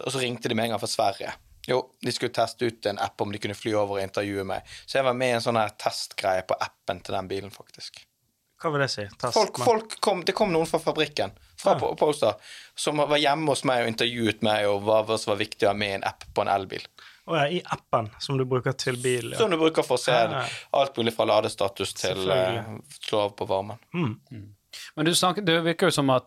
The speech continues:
Speaker 3: dette med å kunne velge riktig u-, eh, ekstrautstyr da, er jo en, der pengene ligger. Det er vel kanskje der selgeren gjør mersalget, og det er der du kan nå være litt selektiv i
Speaker 1: Jeg
Speaker 3: hva
Speaker 1: tror
Speaker 3: du
Speaker 1: det er i
Speaker 3: har
Speaker 1: hvert fall der fabrikken tjener penger, for det,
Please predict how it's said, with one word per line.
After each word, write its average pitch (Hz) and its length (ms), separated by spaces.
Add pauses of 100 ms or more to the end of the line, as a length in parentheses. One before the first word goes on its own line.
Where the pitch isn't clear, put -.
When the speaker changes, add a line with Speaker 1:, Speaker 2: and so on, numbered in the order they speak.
(140)
Speaker 3:
dette 139 320
med 139 100
å 123 220
kunne 131 180
velge 127 320
riktig - 400
u-, 120 160
eh, 120 440
ekstrautstyr 110 580
da, 127 140 (200)
er 131 160
jo 123 80
en, 110 220 (560)
der 139 340
pengene 123 400
ligger. 117 380 (320)
Det 135 140
er - 20
vel 127 160
kanskje 135 240
der 127 320
selgeren 131 420
gjør 120 160
mersalget, 123 640
og 117 80
det 117 80
er 127 80
der 123 140
du 123 140 (100)
kan 113 240
nå 120 140 (540)
være 127 200
litt 135 160
selektiv 131 400
i 120 80
Speaker 1:
Jeg - 80
Speaker 3:
hva 131 80
Speaker 1:
tror 190 80
Speaker 3:
du - 0
Speaker 1:
det 180 80
er - 20
i 175 60
Speaker 3:
har 180 80
Speaker 1:
hvert - 80
fall - 100
der 165 220
fabrikken 147 720
tjener 98 240
penger, 95 320
for 120 160
det, 127 80